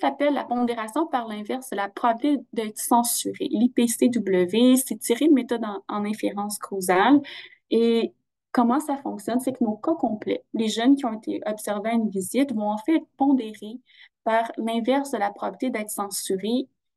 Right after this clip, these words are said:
et ce, en fonction de, de, on va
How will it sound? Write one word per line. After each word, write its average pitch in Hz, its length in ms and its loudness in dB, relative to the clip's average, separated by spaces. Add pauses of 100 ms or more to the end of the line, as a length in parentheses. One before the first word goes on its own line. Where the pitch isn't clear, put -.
et 226 80 2
ce, 220 180 0
en 254 160 4
fonction 240 500 -2
de, 196 520 0 (420)
de, 214 60 0 (340)
on 214 60 -2
va 202 180 0